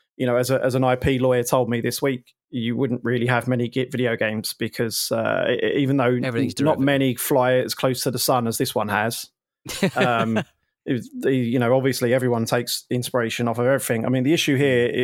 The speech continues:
Speaker 1: is, as you just mentioned, is that, um, one, uh, guy on Twitter took it a step further this week, and he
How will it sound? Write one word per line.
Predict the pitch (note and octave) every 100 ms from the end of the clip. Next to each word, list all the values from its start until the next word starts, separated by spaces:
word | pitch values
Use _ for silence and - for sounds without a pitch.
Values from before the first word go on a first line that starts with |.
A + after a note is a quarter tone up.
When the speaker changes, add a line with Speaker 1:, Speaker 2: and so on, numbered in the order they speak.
| - B2
Speaker 1:
is, | - -
as | A#2+ A2
you | A2+
just | A2 A#2
mentioned, | B2+ B2+ B2 A2+
is | A2+ -
that, | A#2 - - - - _ -
um, | A#2+ A#2 A2+ -
one, | B2 C3+ C3+ C3+ B2+ - _ -
uh, | A#2 A2+ G#2+ G#2 G2 E2 E2+ -
guy | C3 A2+ A2 G#2+ G#2 -
on | A2+ G#2+ G#2
Twitter | - C3+ - A2
took | - B2+
it | A#2+
a |
step | - C3
further | - B2 A2
this | G#2+ -
week, | A2 -
and | A2 G#2+
he | A#2+ A2+ A2